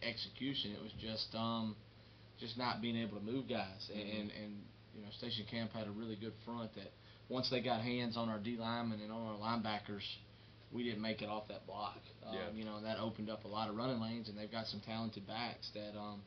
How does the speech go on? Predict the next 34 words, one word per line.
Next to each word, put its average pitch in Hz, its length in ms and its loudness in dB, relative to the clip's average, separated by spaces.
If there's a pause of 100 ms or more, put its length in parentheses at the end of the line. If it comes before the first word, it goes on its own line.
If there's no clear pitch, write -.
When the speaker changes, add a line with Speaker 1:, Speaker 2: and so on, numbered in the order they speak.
(340)
Speaker 1:
are - 80 -2
able 110 180 2
to - 80 -10
take, 107 220 0
uh, 98 400 -6
take 113 160 -2
advantage 107 400 -2
of 101 80 -4
those 101 260 -6
creases. - 440 -8 (580)
Speaker 2:
Well, 139 220 12
um, 110 320 12 (460)
it, 117 200 4
now, 123 360 8 (260)
of 113 140 -2
course, 131 260 4
I 127 100 10
haven't, 131 360 6
I 113 100 8
haven't 110 280 6
had 120 180 4
the 113 80 4
opportunity 113 420 2
to 107 60 2
look 113 140 2
at 104 120 0
the, 95 240 2
the 98 100 -2
region 107 640 2
the 101 60 -2
way 98 160 8
I 92 60 8
want 92 260 0
to, 104 160 0